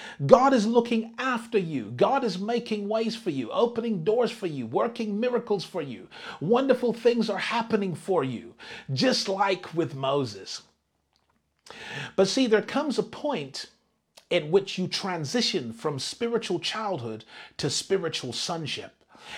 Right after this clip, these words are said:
And I'm gonna tell you how it works. I'm gonna tell you how you know where you are. You see, w-, so long as you are a spiritual child, you're a spiritual infant, then you will have, uh,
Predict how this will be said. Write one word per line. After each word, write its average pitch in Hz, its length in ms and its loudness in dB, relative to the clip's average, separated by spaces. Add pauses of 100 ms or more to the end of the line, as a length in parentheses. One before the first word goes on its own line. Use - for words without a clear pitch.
And 185 100 2
I'm 233 80 4
gonna 220 180 4
tell - 220 2
you 165 160 2
how 143 260 0
it 104 100 -10
works. 123 320 0
I'm 160 100 -6
gonna 170 120 -4
tell 180 120 -2
you 156 140 0
how 151 160 -4
you 135 220 -2
know 170 480 -2 (120)
where 147 280 4
you 147 260 2
are. - 380 -4 (500)
You 151 60 -2
see, 254 460 2
w-, 147 260 -8
so - 180 2
long 233 300 6
as 254 180 0
you 247 140 0
are 196 180 2
a 175 60 4
spiritual 175 580 -2
child, 117 680 -8
you're 147 140 -2
a 139 40 -2
spiritual 185 680 -4
infant, 151 520 -8 (1160)
then 208 220 10
you 247 260 8
will 247 220 4
have, 123 600 -4 (460)
uh, 135 220 4